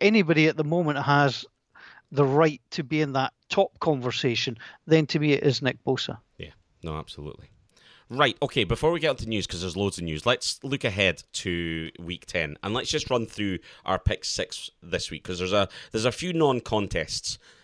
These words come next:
Speaker 2: uh, to be perfectly honest with you, that, you know, when we do the pick six, we always try and make it the interesting games that are hard to call. Um,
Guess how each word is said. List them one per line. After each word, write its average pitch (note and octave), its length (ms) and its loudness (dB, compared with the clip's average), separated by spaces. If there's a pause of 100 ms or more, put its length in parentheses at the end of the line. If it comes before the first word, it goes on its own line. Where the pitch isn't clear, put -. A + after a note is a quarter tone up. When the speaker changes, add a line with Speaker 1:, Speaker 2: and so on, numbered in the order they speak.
Speaker 2:
uh, E2 220 2
to - 120 -12
be E2+ 120 -6
perfectly E2 440 -6
honest D#2 300 -6
with - 240 -10
you, D2+ 120 -6
that, E2 280 -4
you G2 100 -8
know, F#2+ 220 -4 (300)
when B2 140 0
we C3 100 -2
do E3 120 0
the E3 100 -2
pick D3 200 -2
six, - 260 -4
we A2 80 0
always C3+ 200 2
try - 160 0
and A2+ 180 0
make G#2 180 -2
it - 120 -8
the F#2+ 160 -6
interesting F#2 480 -8
games E2 320 -6
that D#2+ 100 -6
are E2 100 -4
hard F2 300 -4
to - 80 -12
call. D#2+ 420 -6 (380)
Um, F2+ 480 2